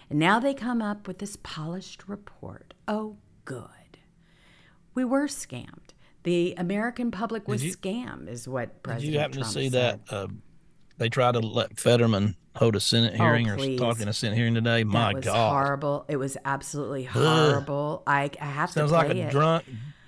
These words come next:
Speaker 1: It,
Speaker 2: twelve-year-old or
Speaker 1: it's
Speaker 2: something.
Speaker 1: hard to watch and to listen to, but this is the kind of, this is the kind of nonsense that is going
Speaker 2: Th-,
Speaker 1: on
Speaker 2: this
Speaker 1: up
Speaker 2: is,
Speaker 1: there in
Speaker 2: this is a
Speaker 1: these
Speaker 2: man who
Speaker 1: states.
Speaker 2: his family hates.
Speaker 1: Yes.
Speaker 2: Th-, his family hates him.
Speaker 1: Apparently.
Speaker 2: Absolutely loathed him, because if you loved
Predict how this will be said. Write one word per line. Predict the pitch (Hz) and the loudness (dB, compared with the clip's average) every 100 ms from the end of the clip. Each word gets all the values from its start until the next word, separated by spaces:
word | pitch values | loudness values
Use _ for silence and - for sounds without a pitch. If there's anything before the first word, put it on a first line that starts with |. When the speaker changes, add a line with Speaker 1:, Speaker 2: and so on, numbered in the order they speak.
| - _ | -20 _
Speaker 1:
It, | 196 - | -2 2
Speaker 2:
twelve-year-old | 165 156 143 123 117 107 147 | 4 4 0 -2 0 0 2
or | |
Speaker 1:
it's | 175 | 0
Speaker 2:
something. | 120 117 | 2 0
Speaker 1:
hard | 165 170 165 | 0 0 -2
to | 165 | -6
watch | 151 156 170 180 - | -4 -2 -4 -6 -6
and | 156 151 | -4 -4
to | 143 | -4
listen | 139 160 - 202 | -6 -6 -6 -8
to, | - 214 226 | -6 -4 -4
but | 175 147 - 127 | -4 -8 -8 -6
this | 131 160 170 - | -2 -2 -2 -6
is | 160 143 | -8 -8
the | 156 | -8
kind | 156 151 | -4 -4
of, | 143 - - | -6 -10 -16
this | 143 160 147 160 - | -16 -12 -8 -8 -8
is | 165 | -10
the | 170 | -10
kind | 151 147 | -6 -6
of | 139 | -4
nonsense | 139 143 139 135 - 120 117 - 131 | -4 -4 -4 -6 -10 -10 -12 -12 -10
that | 120 | -10
is | 117 | -12
going | - 123 120 120 107 | -10 -10 -8 -10 -6
Speaker 2:
Th-, | 120 | -6
Speaker 1:
on | 123 | 2
Speaker 2:
this | 139 160 | 4 4
Speaker 1:
up | |
Speaker 2:
is, | 185 | 0
Speaker 1:
there | 117 | 2
in | |
Speaker 2:
this | 135 170 | 4 6
is | 185 | 6
a | 170 | 4
Speaker 1:
these | 151 | 4
Speaker 2:
man | 147 147 | 4 4
who | 135 | 4
Speaker 1:
states. | 135 | 2
Speaker 2:
his | 120 | 0
family | 139 131 131 117 | 0 0 0 0
hates. | 110 120 107 - - - - | 0 0 -2 -8 -12 -12 -4
Speaker 1:
Yes. | 175 208 156 | -2 -2 -2
Speaker 2:
Th-, | 107 | 0
his | 113 - | 0 2
family | 123 120 113 | 2 2 2
hates | 113 113 110 | 4 2 0
him. | - - - | -6 -6 -4
Speaker 1:
Apparently. | 175 - 160 185 214 135 | -4 -4 -6 -4 0 4
Speaker 2:
Absolutely | 143 147 143 131 135 120 123 110 | 4 2 -2 2 2 2 0 0
loathed | 104 117 131 127 127 110 104 | 2 4 6 6 4 0 -4
him, | 104 95 95 95 | -6 -4 -4 -4
because | 110 123 117 | 0 2 2
if | 117 | 4
you | 147 147 | 4 6
loved | 151 151 135 120 | 8 8 8 4